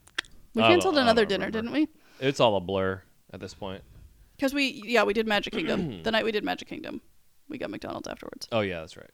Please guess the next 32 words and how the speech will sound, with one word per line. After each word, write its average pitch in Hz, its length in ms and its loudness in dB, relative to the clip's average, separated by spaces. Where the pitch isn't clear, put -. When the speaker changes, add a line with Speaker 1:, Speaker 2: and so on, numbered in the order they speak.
Speaker 2:
Yeah. 92 100 -20
But 233 120 10
anyway, 107 260 6
so - 160 -2
we've 131 100 2
gotten, 107 400 4
uh, 90 380 4
we - 100 -10
got 92 200 -2
Goofy 104 380 -2
on 98 160 -2
a 92 60 -6
train. 131 680 -4
We 101 80 -14
got 92 180 -2
Mickey 101 420 -6
and, 92 400 -6
uh, 87 280 -4
S-, - 180 -12
Mission 113 280 -4
Space - 680 -6
Jet. 113 240 -2
We 104 60 -12
got 95 300 -4
Pluto 104 640 -2
Jungle 101 220 -8
Cruise. 113 380 -8
Speaker 1:
Minnie 202 300 -4
is 226 140 -12
the - 80 -12
next - 260 -10
one. 226 160 -10